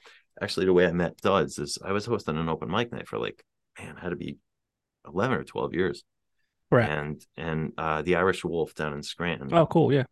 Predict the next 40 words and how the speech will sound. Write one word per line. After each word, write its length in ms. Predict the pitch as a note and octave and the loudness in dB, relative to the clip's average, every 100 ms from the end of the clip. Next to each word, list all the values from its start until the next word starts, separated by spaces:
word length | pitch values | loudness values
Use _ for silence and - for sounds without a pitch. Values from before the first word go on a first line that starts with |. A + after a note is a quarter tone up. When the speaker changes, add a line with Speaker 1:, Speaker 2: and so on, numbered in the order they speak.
| - | -2
Speaker 1:
Uh, 200 | F2 E2+ | 4 4
it 100 | D#2 | 4
started 320 | - F#2 F2+ D2 | 4 4 4 0
at, 100 | - - - | -4 -4 -6
at 120 | D#2 D2 | -8 -8
the, 160 | D2 _ - | -8 _ -8
it 260 | B1 C#2+ | -8 -6
was 120 | C2+ A#1+ | -8 -4
Judge 260 | E2+ D#2 | -4 -4
and 120 | C#2+ C#2+ | -6 -2
Jury, 280 | E2 F2+ | 2 2
and 100 | C#2 | 0
it 120 | - - | -8 -8
changed 280 | D#2 D2+ | -8 -6
its 160 | D2 - | -8 -6
name. 240 | D2 D2 - _ _ _ _ - | -6 -6 -8 _ _ _ _ 0
But 240 | D#2+ D#2+ - _ _ _ _ | 2 2 0 _ _ _ _
I, 300 | - F2 E2+ - - _ _ - | -12 -8 -8 -10 -16 _ _ -6
I, 140 | F#2 - | -4 0
I 40 | A#2 | 2
was 180 | A2 | 4
reluctant 460 | F#2 F2+ D3+ - A2 | 4 2 2 -2 -4
to 60 | - | 0
do 140 | A2 | 4
it 60 | F2+ | 4
at 100 | G#1+ | 4
first, 300 | C2 C#2+ - | 0 0 0
you 60 | E2 | -2
know, 100 | E2+ | -2
'cause 160 | F2 | -4
I 40 | D2+ | -8
was 120 | D#2 | -8
like, 100 | - | -10
"Ah, 80 | C2+ | -10
I'm 100 | F2+ | -6
doing 160 | F2 F2 | -2 -2
my 80 | D#2+ | -2
own 120 | D#2 | -6
thing." 220 | D2+ D2 | -8 -8
And, 140 | C#2 | -8